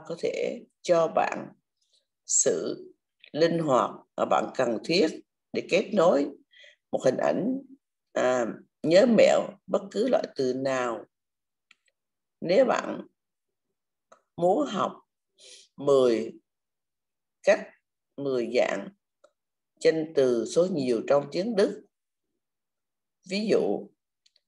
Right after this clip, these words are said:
bạn có thể chọn mười người đại diện cho chúng. Sau đó, bạn có thể sử dụng những người này bất cứ khi nào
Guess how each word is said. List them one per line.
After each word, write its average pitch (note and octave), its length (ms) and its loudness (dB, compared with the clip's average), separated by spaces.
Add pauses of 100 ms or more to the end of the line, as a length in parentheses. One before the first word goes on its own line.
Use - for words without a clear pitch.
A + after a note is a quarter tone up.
(300)
bạn A2 340 -2
có D3 100 -2
thể D3 300 -2
chọn - 500 0
mười A#2+ 640 -2 (460)
người C3 360 2
đại G#2 280 4
diện A2+ 420 -4
cho D3+ 140 4 (100)
chúng. A3 400 2 (200)
Sau - 340 4
đó, D3+ 460 0 (540)
bạn B2+ 220 0
có C3+ 120 -2
thể D3+ 120 4
sử D3+ 160 -2
dụng D#3 240 -2
những E3 120 0
người C3 160 2
này B2 380 2
bất - 120 0
cứ A3+ 160 0
khi A3 140 -2
nào A#2 220 2